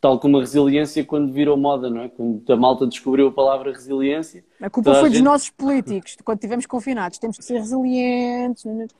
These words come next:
Speaker 2: Pá, isto é
Speaker 1: E toda a gente falava, não tens, tens de ser resiliente, mas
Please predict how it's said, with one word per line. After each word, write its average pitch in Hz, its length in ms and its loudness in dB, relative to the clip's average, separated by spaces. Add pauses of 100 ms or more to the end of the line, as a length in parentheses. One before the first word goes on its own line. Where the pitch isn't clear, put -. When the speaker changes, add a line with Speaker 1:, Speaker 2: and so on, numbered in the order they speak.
(320)
Speaker 2:
Pá, 190 200 -4
isto - 260 -16
é 196 180 -8 (640)
Speaker 1:
E 131 80 -4
toda 139 260 2
a 139 60 2
gente 143 240 -2
falava, 156 420 0
não 113 100 -16
tens, 117 320 -12
tens 127 220 -4
de - 60 -18
ser 139 180 -2
resiliente, 143 460 -4
mas - 320 -10